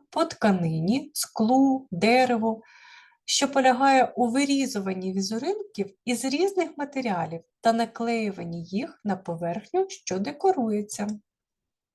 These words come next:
Листівка — це завжди витвір мистецтва,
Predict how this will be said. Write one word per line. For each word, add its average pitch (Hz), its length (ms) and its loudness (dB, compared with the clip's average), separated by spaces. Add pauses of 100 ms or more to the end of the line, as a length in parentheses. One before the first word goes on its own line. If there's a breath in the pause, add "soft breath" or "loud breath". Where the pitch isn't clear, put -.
(1900 loud breath)
Листівка — 220 960 0 (100)
це 330 180 -2
завжди 311 580 2
витвір 240 520 -4
мистецтва, 170 840 -6